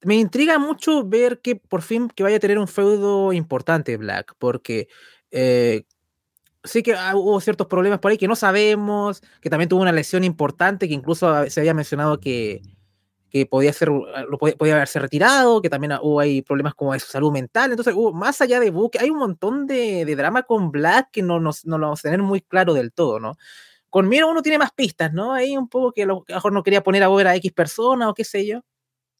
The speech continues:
Entonces, pero con Black creo que tiene un poco más de excusas, porque siempre han dado un poquito de ca-, más cariño a la House of Black que a Miro, por ejemplo, <laughs> en cierta forma. Han intentado pro-, o proponen cosas.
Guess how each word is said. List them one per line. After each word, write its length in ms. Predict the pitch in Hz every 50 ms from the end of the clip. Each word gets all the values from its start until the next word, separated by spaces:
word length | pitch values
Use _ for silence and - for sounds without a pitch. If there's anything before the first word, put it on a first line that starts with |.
| _ _ _ _ -
Entonces, 380 | 175 160 202 208 226 220 - _ _ - - - - - _
pero 200 | _ 202 202 196
con 140 | 202 202 196
Black 140 | 185 269 277
creo 140 | - 330 330
que 80 | 330
tiene 120 | 302 311 311
un 60 | 269
poco 160 | 294 277 277
más 140 | 269 269 233
de 60 | 196
excusas, 560 | 170 - _ - 185 135 - - 123 - - _
porque 220 | - 165 165 175
siempre 260 | 160 - 254 262 277
han 80 | 269 262
dado 160 | 254 269 269
un 160 | 262 220 202
poquito 280 | 165 202 185 - 233 262
de 100 | 254 247
ca-, 120 | 247 226 -
más 120 | 196 226 -
cariño 340 | - 240 247 254 254 247
a 40 | 233
la 80 | 214 196
House 200 | - 226 214 -
of 120 | 208 170
Black 160 | 196 226 262
que 80 | - 214
a 40 | 180
Miro, 260 | 170 175 139 117 120
por 140 | - 110 110
ejemplo, 380 | - - 117 123 - - -
<laughs> 400 | - 160 180 - - - - 269
en 80 | - 180
cierta 220 | - 214 - 185
forma. 280 | 170 - 156 147 147 180
Han 80 | 202 226
intentado 600 | 226 202 - 180 175 165 - 190 208 233 233 220
pro-, 120 | - 175 -
o 160 | - 160 151
proponen 540 | - 156 156 - _ 185 208 214 202 180 165
cosas. 440 | 165 147 117 - - _ - -